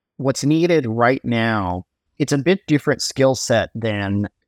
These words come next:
you know, kind of the, the software or traditional tech industry. With, with climate tech, you know, we really need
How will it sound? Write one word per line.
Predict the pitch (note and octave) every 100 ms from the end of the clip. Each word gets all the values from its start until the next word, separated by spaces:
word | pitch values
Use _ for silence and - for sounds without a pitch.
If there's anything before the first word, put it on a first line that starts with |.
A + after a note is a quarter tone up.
| -
you | A#2
know, | G2
kind | - A2
of | G2+
the, | G2+ F2
the | A#2
software | - C3+ A#2+ - A#2 A2 G#2 G#2 G#2 -
or | A#2+ G#2
traditional | - B2 A#2+ A2+ F#2+
tech | A2+ -
industry. | F#2+ F#2+ F#2 - E2+ D#2+ _ _ _
With, | A#2 A#2+ -
with | C3
climate | - C#3+ D#3+ D#3+ -
tech, | A#2+ A2+ - - _ _ _
you | A#2
know, | A2
we | A2+ D3+
really | D#3 D3+ C3+
need | A#2+ A#2 A2+ A2+ A2